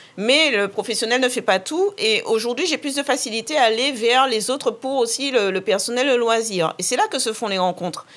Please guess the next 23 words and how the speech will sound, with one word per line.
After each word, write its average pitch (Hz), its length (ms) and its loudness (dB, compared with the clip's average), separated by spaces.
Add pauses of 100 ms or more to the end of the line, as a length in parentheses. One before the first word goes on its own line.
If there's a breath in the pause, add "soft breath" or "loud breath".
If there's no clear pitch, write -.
(260 loud breath)
C'est - 180 0
là 277 140 6
que 285 120 -4
finalement, 233 540 2
ben, 226 140 2
tu 214 160 -8
échanges 208 540 0
avec 220 140 0
d'autres 214 220 0
personnes. 277 560 2 (160)
Et 233 120 -4
puis, 330 260 -4 (500 loud breath)
tu 294 280 2 (340)
noues 320 400 4
finalement 277 460 2
ce - 120 0
que 269 100 -8
tu - 120 0
avais 262 220 4
dans 277 120 2
ta 214 460 4
vie 262 160 -6
précédente. 262 640 -2